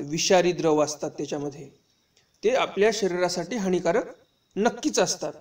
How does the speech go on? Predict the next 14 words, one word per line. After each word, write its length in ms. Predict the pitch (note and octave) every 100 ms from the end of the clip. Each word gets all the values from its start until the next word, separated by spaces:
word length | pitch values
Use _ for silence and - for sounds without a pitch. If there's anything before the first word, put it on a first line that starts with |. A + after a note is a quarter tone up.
| - _ _ _ _ _ _ _ _ _ _ _ _ _ _ _ _ _ _ _ _ _ _
तर 60 | C#4+
आपण 420 | G#3+ E3+ E3+ D#4+ D#4+ -
हे 120 | G3+
केमिकलचा 580 | D4 B3+ C4+ D#4 E4 D4+
वापर 300 | C4+ G3+ F3
करतो, 500 | D3+ C#3+ - - - _ -
परंतु 300 | A#3+ C#4+ F4
स्वामींनी 480 | D#4 A3+ G3+ C4 F#4
कशाचा 420 | F#4+ D4+ D#4 D#4
वापर 320 | C#4 B3 B3 A3+
करायला 360 | A3 G#3 G3
लावला 460 | F#3 F3+ F3 F3 F3
मच्छरांसाठी, 960 | E3+ E3+ F3 E3 D#3+ D#3 D3+ D#3 D#3 -
हे 200 | -